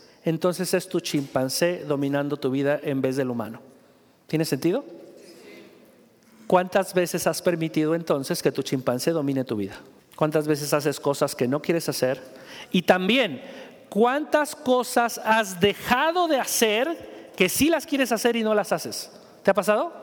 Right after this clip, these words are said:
Ese también es tu chimpancé dominando tu vida, porque tu chimpancé lo que quiere es descansar, echarse,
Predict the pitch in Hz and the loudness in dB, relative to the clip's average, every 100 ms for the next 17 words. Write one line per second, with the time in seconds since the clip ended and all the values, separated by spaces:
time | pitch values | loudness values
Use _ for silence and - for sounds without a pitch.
0 | - - - - - 180 190 185 175 185 | -18 -18 -20 -20 -2 0 2 2 0 -2
1 | - 175 160 151 139 139 190 220 - - | -2 -2 -2 0 0 2 0 0 -8 -20
2 | - - - 151 151 147 156 185 180 160 | -20 -20 -2 0 2 0 0 0 0 0
3 | 117 120 - - 156 165 170 180 160 160 | -2 -4 -4 0 0 0 0 0 2 0
4 | - 214 208 165 190 196 185 165 - 147 | 2 0 0 0 0 0 0 -4 0 0
5 | 139 143 - - - - - _ _ _ | 0 -2 -4 -20 -20 -20 -20 _ _ _
6 | _ _ _ _ _ _ _ _ _ _ | _ _ _ _ _ _ _ _ _ _
7 | _ - 135 180 165 - 113 | _ -4 2 2 2 -4 -6